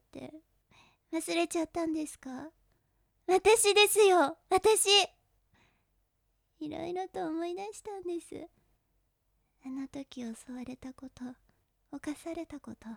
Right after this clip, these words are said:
記者の人たちが丁寧に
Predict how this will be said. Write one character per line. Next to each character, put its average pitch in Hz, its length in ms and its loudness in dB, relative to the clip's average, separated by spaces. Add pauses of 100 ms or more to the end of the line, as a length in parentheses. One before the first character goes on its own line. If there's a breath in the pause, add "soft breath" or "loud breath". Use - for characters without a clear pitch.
(1500)
記 - 120 -20
者 339 180 -8
の 285 180 -6
人 262 220 -10
た 254 140 -10
ち 240 180 -10
が 240 140 -8
丁 302 240 -10
寧 269 200 -4
に 226 120 -4